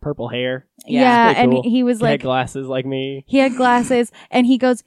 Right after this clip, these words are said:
Speaker 3: "You guys like Pokemon?"
Speaker 1: He, no, he's like, he's like, "So what you know about Pokemon?" And I was like, "What do I know about Pokemon?" I showed him my, my Haunter tattoo. And he was like, "Oh, yeah?" And he, he showed me his leg, and he had a Zubat tattoo on his
Speaker 2: Dude,
Speaker 1: leg.
Speaker 2: no, literally, you have, you have to preface th-, this with, you pulled up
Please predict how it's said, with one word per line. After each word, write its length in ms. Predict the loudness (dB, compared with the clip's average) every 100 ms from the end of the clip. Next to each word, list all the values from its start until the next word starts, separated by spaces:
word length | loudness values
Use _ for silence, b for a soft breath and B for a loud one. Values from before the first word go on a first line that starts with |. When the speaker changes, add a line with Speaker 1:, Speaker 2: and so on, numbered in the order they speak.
| -6
Speaker 3:
"You 100 | 0
guys 180 | 0 0
like 140 | 0
Pokemon?" 400 | 0 0 0 0
Speaker 1:
He, 60 | 2
no, 180 | 4 2
he's 140 | 4
like, 240 | 0 -2 -4
he's 100 | -4
like, 180 | -4 -6 _ _
"So 160 | -12 -12 _
what 220 | -10 -6
you 80 | -4
know 60 | -4
about 180 | -2
Pokemon?" 500 | -2 -2 -4 -8 -4
And 100 | -2
I 100 | 0
was 120 | 0 0
like, 320 | -2 -4 _ -2
"What 160 | 2
do 80 | 4
I 100 | 4
know 140 | 2
about 220 | 0 -2 -2
Pokemon?" 320 | 0 0 -2
I 100 | -2
showed 220 | 0 0
him 100 | -2
my, 240 | -4 -6 -8
my 180 | -4 -2
Haunter 360 | 0 0 -2 -4
tattoo. 480 | -6 -4 -4 -4 -6 _ _ -4
And 120 | 0
he 60 | 2
was 80 | 0
like, 200 | -2 -4 -6
"Oh, 160 | -2 2
yeah?" 320 | 4 4 2 0
And 120 | 0
he, 280 | 2 0 -4
he 40 | -4
showed 240 | 0 0
me 120 | 0 0
his 220 | 0 0
leg, 240 | -2 -2
and 100 | -2
he 80 | -4
had 140 | -2
a 100 | -4
Zubat 420 | -2 -2 -2 -2 -2
tattoo 440 | -2 -2 -4 -4
on 140 | -4 0
his 80 |
Speaker 2:
Dude, 140 | 2 2
Speaker 1:
leg. 320 | -2 -4 -8
Speaker 2:
no, 260 | -4 -2 0
literally, 340 | 0 2 2 0
you 80 |
have, 160 | 0 -2
you 140 | -2 -2
have 140 | -2
to 80 | -4
preface 280 | -6 -6 -8
th-, 180 | -12 -12 _
this 280 | -8 -6 -6
with, 220 | -8 -8 -20 _
you 160 | -8 -6
pulled 300 | -6 -2 2
up 160 | 2